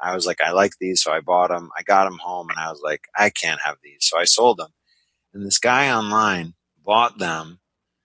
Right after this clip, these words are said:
for four hundred dollars, decided that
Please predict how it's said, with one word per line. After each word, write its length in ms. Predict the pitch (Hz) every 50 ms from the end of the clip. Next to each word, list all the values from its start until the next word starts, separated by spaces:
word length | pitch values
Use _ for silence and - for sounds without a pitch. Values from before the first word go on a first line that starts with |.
| _ _ _ _ _ _ -
for 80 | 104
four 340 | 98 - - 107 107 113 123
hundred 240 | 123 123 113 113 110
dollars, 600 | 101 95 90 87 82 78 76 73 76 82 - - - _ _ _
decided 500 | - - 110 107 107 110 113 120 117 104
that 320 | 101 104 98 95 90 76